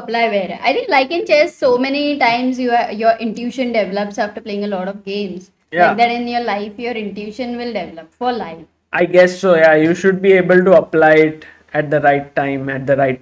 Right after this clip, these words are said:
Speaker 2: place. That is, ha-, that, I think that's the difficulty. Because if it was as simple as just
Speaker 1: <laughs>
Speaker 2: reading and gaining knowledge and then you could apply it, that's, then it's no fun. But here it's like,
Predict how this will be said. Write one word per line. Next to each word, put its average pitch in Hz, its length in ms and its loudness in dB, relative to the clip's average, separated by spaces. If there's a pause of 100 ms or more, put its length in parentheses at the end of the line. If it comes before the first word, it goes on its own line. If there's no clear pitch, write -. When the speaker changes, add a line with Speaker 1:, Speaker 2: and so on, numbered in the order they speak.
Speaker 2:
place. 127 500 -8 (1120)
That 208 220 8
is, 254 140 8
ha-, 247 240 0
that, 240 180 4
I 233 100 6
think 311 200 2
that's 262 240 4
the 330 100 2
difficulty. 208 800 4 (160)
Because 262 420 0
if 311 220 2
it 330 160 -2
was 311 180 6
as 277 220 6
simple 285 480 4
as 262 240 4
just 262 200 -4
Speaker 1:
<laughs> 240 560 -6
Speaker 2:
reading 262 420 4
and 247 180 4
gaining 233 380 6
knowledge 226 420 6
and 240 240 2
then 240 480 2 (260)
you 220 200 0
could 247 120 4
apply 202 380 6 (120)
it, 254 100 -6
that's, - 680 -2
then 214 320 2
it's 277 180 -4
no 254 140 4
fun. 233 340 0
But 175 180 4
here 202 200 6
it's 277 240 -2
like, 233 240 4